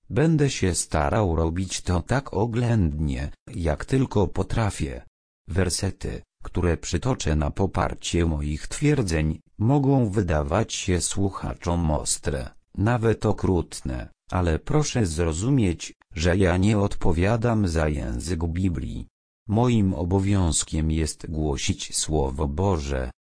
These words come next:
Postaram się przedstawić te rzeczy możliwie jak najłagodniej i na ile to możliwe,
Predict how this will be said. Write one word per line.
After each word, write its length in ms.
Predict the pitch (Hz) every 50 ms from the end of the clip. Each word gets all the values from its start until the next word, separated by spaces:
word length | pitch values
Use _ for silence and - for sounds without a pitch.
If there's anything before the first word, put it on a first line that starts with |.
| _ _ _ _ _ _ -
Postaram 520 | 117 120 - - - 160 156 156 151 147
się 180 | 135 - 139 123
przedstawić 920 | - - - - 82 - - - - - 123 127 113 110 107 101 - -
te 160 | - - 107 92
rzeczy 400 | 78 98 131 135 - 131 123 98
możliwie 600 | 90 85 78 76 95 113 123 113 95 85 80 76
jak 260 | 76 78 - - 92
najłagodniej 1200 | 92 101 110 110 110 107 98 87 82 95 104 104 104 95 101 95 87 80 78 76 80 - - - 101
i 60 | 92
na 180 | 90 92 95
ile 380 | - - 107 107 98 90 82 80
to 220 | - - 120 135
możliwe, 720 | 120 90 85 80 76 95 104 117 117 104 78 76 65 - -